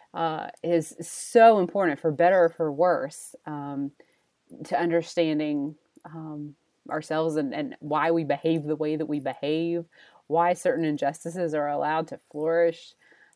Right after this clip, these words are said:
uh, why, yeah, why, why we have the conflicts that we have with our friends and with our family, and why we have the conflicts that we have with the world. Stories tell us, our origin stories tell us who to hate.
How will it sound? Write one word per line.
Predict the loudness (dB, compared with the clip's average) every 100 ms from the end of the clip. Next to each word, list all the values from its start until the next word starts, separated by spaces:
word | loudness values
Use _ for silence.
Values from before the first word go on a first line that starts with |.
| -12
uh, | -10 -8 -6
why, | -4 2 2 4 2 2 2 0 -6 _ _ _ _ 0
yeah, | 6 6
why, | 8 8 8 6 4 0 -20 -20 _
why | 6 10 10
we | 8
have | 2 2
the |
conflicts | 0 -2 2 0 0
that | -2
we | 0 2
have | 4 4 2
with | -2
our | -4
friends | -4 -2 -2 -2
and | -6
with | -6
our | -6
family, | -6 -4 -4 -4 -4
and | -4 -2
why | 2
we | 4
have | 2
the | 0
conflicts | -4 -6 -6 -10
that | -8
we | -6
have | -4 -4
with | -4 -2
the |
world. | -2 0 0 -2 -6
Stories | -2 0 2 0
tell | -2 0 0
us, | -2 -6 -20 -20 -2
our | 4
origin | 6 8 8 4
stories | -2 -2 -2
tell | -2 0 0
us | 0
who | -6 -2
to | -2
hate. | 0 -2 -2 -10